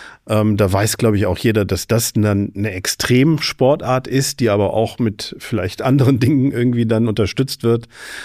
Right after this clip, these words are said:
Ähm, und dass, wenn man einfach nur seine Muskeln trainiert, dass das eine tolle und gesunde Sache sind. Also ich glaub, in den meisten Generationen hat sich das schon ein bisschen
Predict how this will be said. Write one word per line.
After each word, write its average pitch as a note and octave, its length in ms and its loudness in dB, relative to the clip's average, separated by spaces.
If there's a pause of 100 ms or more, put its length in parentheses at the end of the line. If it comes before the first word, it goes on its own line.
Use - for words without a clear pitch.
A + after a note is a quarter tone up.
(360)
Ähm, G#2+ 340 4
und G#2 160 2
dass, G#2 200 0
wenn A2+ 80 2
man A#2 160 4
einfach C#3 340 2
nur B2 140 4
seine G#2 180 4
Muskeln A#2 340 2
trainiert, F#2 440 -2
dass F#2 140 -2
das F#2 180 -6
eine F#2+ 180 -2
tolle A2 220 2
und F#2+ 120 2
gesunde F#2+ 340 0
Sache F#2 300 -2
sind. D#2 220 -8
Also F#2+ 140 2
ich A#2+ 80 -2
glaub, D3 220 2
in B2 140 2
den A#2 160 4
meisten C3+ 360 2
Generationen A#2+ 540 0
hat A#2 120 -4
sich A2 140 -6
das - 200 -4
schon G#2 200 -2
ein G2+ 40 0
bisschen G2+ 420 -2